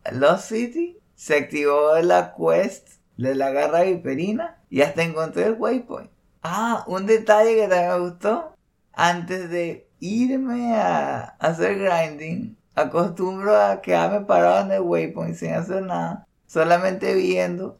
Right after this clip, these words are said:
cómo las llamas cambian la iluminación de la armadura y ese detalle de cómo el ambiente afecta el aspecto visual del personaje es, es genial.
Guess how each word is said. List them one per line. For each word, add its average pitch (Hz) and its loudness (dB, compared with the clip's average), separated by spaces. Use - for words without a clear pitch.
cómo 175 0
las 190 0
llamas 185 -2
cambian 170 4
la 185 4
iluminación 175 -4
de 185 -2
la 180 2
armadura 151 0
y - -10
ese 170 -2
detalle 156 -2
de 123 -8
cómo 160 2
el 202 4
ambiente 175 0
afecta 156 2
el 160 -2
aspecto 170 -2
visual 170 0
del 165 -6
personaje 143 -4
es, 190 -12
es 151 -10
genial. 165 -8